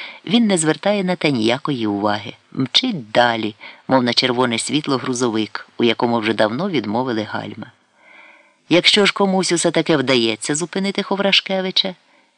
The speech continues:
він починає оповідь спочатку. Тому той, хто його знає, на таке ніколи не наважується. Один Стратон Стратонович дозволяв собі таку розкіш.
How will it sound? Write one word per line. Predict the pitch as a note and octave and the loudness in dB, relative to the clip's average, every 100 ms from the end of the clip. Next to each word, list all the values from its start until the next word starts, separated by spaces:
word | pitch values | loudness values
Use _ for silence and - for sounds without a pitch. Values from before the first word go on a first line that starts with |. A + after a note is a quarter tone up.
| - | -2
він | B2+ | 0
починає | A#2+ C3 C3+ C3 B2+ B2+ | 0 0 0 0 0 -2
оповідь | F3 - F#3 - | -4 -4 -6 -6
спочатку. | - - - - - - - _ _ _ - - - - - - - | -8 -4 -4 -4 -10 -18 -20 _ _ _ -20 -20 -20 -20 -20 -16 0
Тому | E3+ G3 | 4 4
той, | G3 G#3+ F3+ | 4 4 4
хто | C3+ - | 2 0
його | D#3+ E3 | 2 2
знає, | D3+ E3+ A3 G3 B2 A#2 - - | 0 0 0 0 -2 -6 -10 -2
на | C3 | 0
таке | C#3+ D3+ | 2 2
ніколи | D3 D#3+ - A#2+ A2 | 0 -2 0 0 0
не | G#2+ A2 | -2 -2
наважується. | A2 G#2+ A2 A2+ A#2 - - B2 _ _ _ _ _ _ _ - | -2 0 0 -2 -6 -8 -10 -10 _ _ _ _ _ _ _ 0
Один | B2 C3 D#3+ | 2 4 2
Стратон | C#3 - B2 C#3+ D3 | 0 0 2 2 0
Стратонович | - C3+ C3+ D#3 C#3 A#2+ A2+ A2+ | 0 0 2 2 2 2 2 2
дозволяв | G#2 A2+ A#2 A#2 A2+ | 2 2 4 4 2
собі | A2 A2 | -2 -2
таку | A#2 - A2+ | -2 -2 -2
розкіш. | A2 G#2+ - G#2+ - | -2 -4 -8 -4 -4